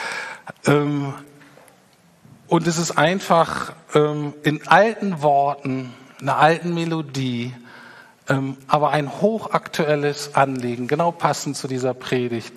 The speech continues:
formuliert. Und meine Einladung ist, wenn wir die letzte Strophe singen, dass du das nicht einfach hier so mitsingst, auch schön, sondern ganz bewusst zu Jesus singst und vielleicht dieses uns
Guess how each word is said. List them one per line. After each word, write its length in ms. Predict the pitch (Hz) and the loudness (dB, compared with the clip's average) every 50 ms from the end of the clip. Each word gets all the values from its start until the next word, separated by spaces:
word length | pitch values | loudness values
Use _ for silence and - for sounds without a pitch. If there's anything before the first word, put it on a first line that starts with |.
| - - - - - - - | -16 -18 -18 -16 -18 -20 -18
formuliert. 640 | - - - 147 135 131 131 120 120 113 110 107 107 | -8 0 0 0 0 0 -2 -2 -2 0 -2 -2 0
Und 60 | 127 | 0
meine 240 | 147 175 190 196 175 | 2 2 2 2 2
Einladung 460 | 175 185 185 185 175 170 165 165 160 | 2 0 2 4 4 4 4 2 -2
ist, 160 | 160 151 - | -4 -4 -2
wenn 60 | 165 156 | -2 -4
wir 60 | 147 | -2
die 80 | 143 | 0
letzte 320 | 147 156 170 165 - - 170 | 0 0 0 0 -2 -6 -6
Strophe 440 | - - - 160 156 151 - - 151 | -6 -4 -2 -2 -2 -2 -2 -4 -4
singen, 580 | 135 123 135 139 139 127 123 120 135 156 160 - - - - - - - - - - - - - - _ | -2 -2 -2 -2 0 -2 -2 -2 -4 -4 -6 -10 -14 -18 -18 -16 -16 -16 -16 -16 -16 -18 -20 -20 -10 _
dass 240 | - 151 147 - - | 0 0 0 0 -2
du 140 | - 175 180 | -2 -2 0
das 560 | 170 180 175 156 - - - - - - - | 2 2 0 0 -2 -4 -6 -8 -10 -12 -6
nicht 220 | - 147 180 160 160 | -4 -2 -2 0 0
einfach 280 | 156 156 147 160 156 | 0 0 0 -2 -2
hier 140 | - 156 147 | 0 -2 -2
so 220 | 135 139 139 123 | 0 -2 -2 -2
mitsingst, 640 | 123 139 202 233 - - 202 208 208 208 202 - - | 0 0 0 0 0 2 2 2 2 2 -2 0 2
auch 160 | 143 151 160 | 2 2 4
schön, 460 | - - - 175 175 175 175 175 180 165 | 2 0 2 2 2 2 0 -2 -4 -6
sondern 280 | - 156 160 170 170 | -6 -6 -4 -4 0
ganz 320 | 156 202 214 214 202 - - | 0 0 0 0 -2 -6 -4
bewusst 440 | 180 170 156 165 156 - - - | -4 -2 -2 -2 -4 -4 -4 -6
zu 100 | - - | -4 -4
Jesus 520 | 147 131 143 143 147 139 123 117 107 - - | -2 -2 -2 -2 -2 -2 -4 -6 -6 -6 -4
singst 460 | 135 123 120 139 160 175 - - - - - - - - - - - - - | -2 -2 -2 -2 -6 -6 -10 -12 -16 -16 -16 -16 -16 -16 -16 -18 -18 -14 -10
und 80 | - 131 | -8 -4
vielleicht 320 | - 147 147 143 143 - | 2 4 4 4 4 2
dieses 360 | - 156 139 143 139 - - - | -2 -2 0 0 -2 -2 -4 -8
uns 680 | - - - 156 160 175 180 180 170 170 - - - | -10 -6 -2 0 0 0 0 0 -2 -4 -6 -8 -8